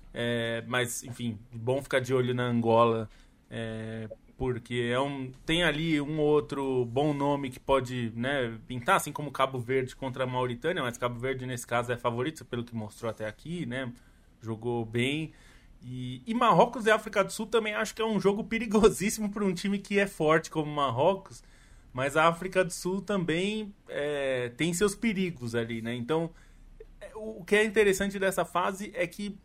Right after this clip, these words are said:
são poucos confrontos de um favorito muito destacado, né? Porque os melhores times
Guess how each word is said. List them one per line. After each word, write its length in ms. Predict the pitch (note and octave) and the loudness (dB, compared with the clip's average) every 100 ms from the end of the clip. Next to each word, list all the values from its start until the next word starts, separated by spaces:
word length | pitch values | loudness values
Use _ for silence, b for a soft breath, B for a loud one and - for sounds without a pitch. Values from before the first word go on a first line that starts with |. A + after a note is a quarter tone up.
| _ | _
são 220 | - F3+ | -4 -2
poucos 420 | E3 G#3 A3+ A3 | 6 6 6 -4
confrontos 800 | - G#3 F3 F3 F3+ F#3+ G3 F3+ | -4 -4 -2 0 0 0 -2 -4
de 140 | - F3+ | -4 -4
um 100 | F#3 | 2
favorito 480 | F3+ E3+ F3 F#3 F3 | 2 4 0 0 0
muito 280 | F3 F3+ F3+ | 0 -2 -10
destacado, 680 | - F3 E3 D#3+ D3+ B2+ | -2 -2 0 0 0 -2
né? 140 | D3 D3+ | -6 -8
Porque 200 | - D#3 | -8 -6
os 120 | C3+ | -4
melhores 420 | D3+ D#3+ E3+ D3 | -2 0 0 -4
times 420 | - F3 F#3 F3 | -8 -8 -8 -8